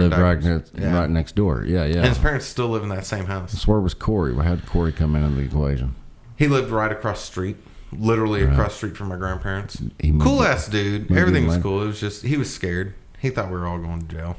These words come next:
Speaker 2: You never give up your buddies, man.
Speaker 1: No.
Speaker 2: You
Speaker 1: But
Speaker 2: don't.
Speaker 1: I'm, like, sitting here thinking, I'm like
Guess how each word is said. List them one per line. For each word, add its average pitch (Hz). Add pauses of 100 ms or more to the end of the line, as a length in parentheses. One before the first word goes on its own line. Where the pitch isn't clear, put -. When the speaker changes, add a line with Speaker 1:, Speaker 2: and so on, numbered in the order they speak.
Speaker 2:
You 87
never 62
give 50
up 50
your 60
buddies, 50
man. 62 (200)
Speaker 1:
No. 58 (840)
Speaker 2:
You -
Speaker 1:
But 135
Speaker 2:
don't. 165
Speaker 1:
I'm, 156
like, 117
sitting 113
here 107
thinking, 107
I'm 104
like 95